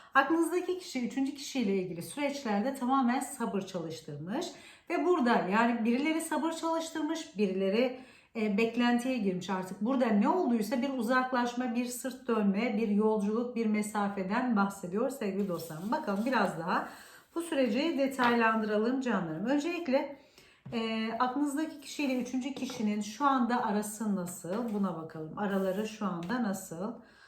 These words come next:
Yani şu an son durumları, güncel durumları ne? Buna bakalım sevgili dostlarım.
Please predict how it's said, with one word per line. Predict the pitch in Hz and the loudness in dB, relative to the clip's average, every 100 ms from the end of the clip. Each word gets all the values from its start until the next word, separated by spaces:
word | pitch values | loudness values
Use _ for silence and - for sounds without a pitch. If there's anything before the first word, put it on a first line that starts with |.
| - _ _ 190 | -20 _ _ -4
Yani | 175 180 | -4 -6
şu | - | -2
an | 240 240 | 0 0
son | - 269 269 247 220 | 0 2 2 2 0
durumları, | 220 208 190 180 220 | 2 4 4 2 2
güncel | 208 214 214 226 226 | 2 2 2 2 2
durumları | 196 190 185 190 190 254 220 | 0 -2 -2 -2 0 2 2
ne? | 208 226 190 | 0 -2 -2
Buna | 190 175 | -4 -4
bakalım | 156 - 160 156 | -8 -10 -10 -10
sevgili | - 156 151 151 | -10 -10 -10 -10
dostlarım. | 156 - - 151 | -12 -14 -16 -18